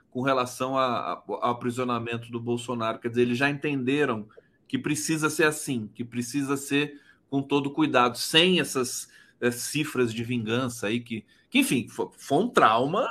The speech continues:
gigantesco e continua sendo, até porque a gente tá vendo as denúncias agora, é, que eu quero te ouvir também sobre isso, quer dizer, joia, corrupção explícita, né? Joia, dinheiro, é, é,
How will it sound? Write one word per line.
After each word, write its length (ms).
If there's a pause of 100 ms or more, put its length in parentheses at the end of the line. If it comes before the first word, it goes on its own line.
gigantesco 760
e 40
continua 500
sendo, 280
até 180
porque 440 (280)
a 100
gente 280
tá 140
vendo 300
as 100
denúncias 540
agora, 560 (420)
é, 300
que 100
eu 80
quero 200
te 80
ouvir 160
também 220
sobre 260
isso, 120
quer 80
dizer, 180
joia, 400
corrupção 580
explícita, 800
né? 240 (400)
Joia, 760
dinheiro, 1160 (320)
é, 800
é, 0